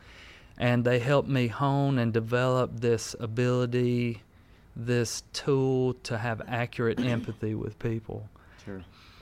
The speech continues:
Speaker 1: So the thing that I'm gonna be hypersensitive to as a coach, a mental performance coach, is just that.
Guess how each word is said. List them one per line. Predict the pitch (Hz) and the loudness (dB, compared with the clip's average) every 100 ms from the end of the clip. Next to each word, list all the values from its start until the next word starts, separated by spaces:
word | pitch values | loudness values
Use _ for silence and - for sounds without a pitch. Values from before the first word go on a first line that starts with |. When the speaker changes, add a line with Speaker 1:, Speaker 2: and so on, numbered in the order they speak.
| - - | -20 -12
Speaker 1:
So | - 139 127 123 120 113 107 - - - - - - - | -2 2 4 4 2 0 -8 -20 -20 -20 -20 -20 -20 -2
the | 131 | 0
thing | 127 170 165 | 2 4 6
that | 131 123 | 6 6
I'm | 139 160 | 4 4
gonna | 143 123 | 4 4
be | 117 123 117 | 4 2 2
hypersensitive | 107 120 - 110 - 120 - - 117 110 | 2 0 -2 -4 -2 -2 -2 -2 -4 -4
to | - 113 113 | -2 0 0
as | 113 110 | 0 0
a | 110 107 | -2 -4
coach, | - - 117 110 123 - - - - - - - | -6 -4 0 0 -4 -10 -16 -18 -20 -20 -20 -4
a | 117 | 0
mental | 117 120 131 120 123 117 | 2 4 2 0 -2 -2
performance | - 113 - 127 117 117 - - | -2 -6 -2 0 0 -2 -4 -10
coach, | - 117 113 113 - - - - - - - - - - - - | -6 -2 -2 -4 -10 -18 -20 -20 -20 -20 -20 -20 -20 -20 -18 -2
is | 131 120 113 | 2 2 2
just | 120 127 117 - | 0 0 0 -2
that. | 123 120 113 82 - | 0 0 0 -4 -10